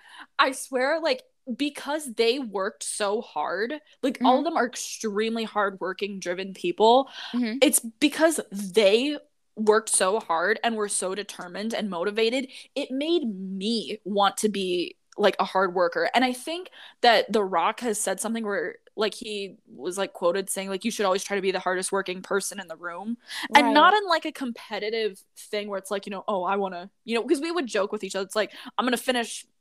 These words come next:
Speaker 1: my section before you do," like, as, like, a joke. But, you
Speaker 2: Right.
Speaker 1: know, I think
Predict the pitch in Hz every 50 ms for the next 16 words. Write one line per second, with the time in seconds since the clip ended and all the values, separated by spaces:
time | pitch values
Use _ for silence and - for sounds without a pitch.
0 | _ _ - 226 233 233 240 247 254 - - 233 233 - - - 214 208 220 220
1 | 226 - - 220 220 214 220 240 269 262 254 240 214 202 214 220 226 - 208 247
2 | 262 214 190 - - _ - 50 - 262 247 254 233 220 214 202 185 190 175 170
3 | 208 202 185 170 196 _ _ _ - - - - _ - 262 262 233 220 214 214
4 | - 254 254 262 254 247 240 247 _ - _ _ _ _ _ _ _ - 254 247
5 | 247 - 311 277 294 277 - -